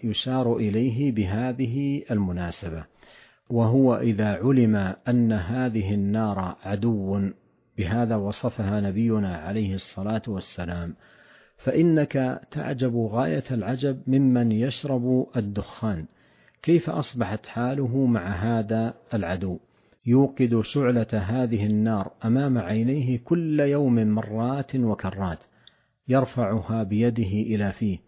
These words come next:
ثم يسحب دخانها المهلك إلى جوفه،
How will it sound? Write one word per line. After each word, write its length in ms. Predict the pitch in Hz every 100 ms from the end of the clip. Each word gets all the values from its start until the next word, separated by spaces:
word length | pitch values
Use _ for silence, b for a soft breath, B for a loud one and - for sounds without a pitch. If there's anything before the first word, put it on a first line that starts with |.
| b b b b _
ثم 500 | - 139 131 117 113 120 -
يسحب 720 | 123 139 - - - 117 117
دخانها 920 | 107 98 - 131 131 117 92 110 107 120
المهلك 720 | 117 135 123 139 143 - -
إلى 200 | 127 113
جوفه، 440 | 98 113 95 -